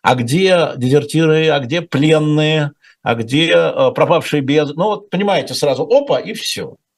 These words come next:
Но, ещё раз повторю, «Дождь» и «Медуза», а, стремятся к полному, вот так я скажу, полному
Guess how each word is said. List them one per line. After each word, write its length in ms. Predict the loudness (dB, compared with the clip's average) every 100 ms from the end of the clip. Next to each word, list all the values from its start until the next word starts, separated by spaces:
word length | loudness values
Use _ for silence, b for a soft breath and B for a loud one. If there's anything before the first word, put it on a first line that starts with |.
| _ _ _ _ _ _ _ _ _ _ _ _
Но, 500 | -2 2 4 4 2 0
ещё 220 | 0 0
раз 100 | 0
повторю, 480 | -4 -2 -2 0 0
«Дождь» 340 | 0 -2 -4
и 20 |
«Медуза», 640 | -4 -2 -2 -2 0 0 0
а, 420 | -2 -2 -2 -4
стремятся 760 | -4 -2 0 2 0 0 -4 -6
к 340 | -2 -2 -2 -6 b _ 0
полному, 720 | 4 6 6 4 4 0 0
вот 160 | 0
так 180 | 0 -2
я 60 | -2
скажу, 300 | -4 -4 -4
полному 680 | -2 0 0 0 -4 -6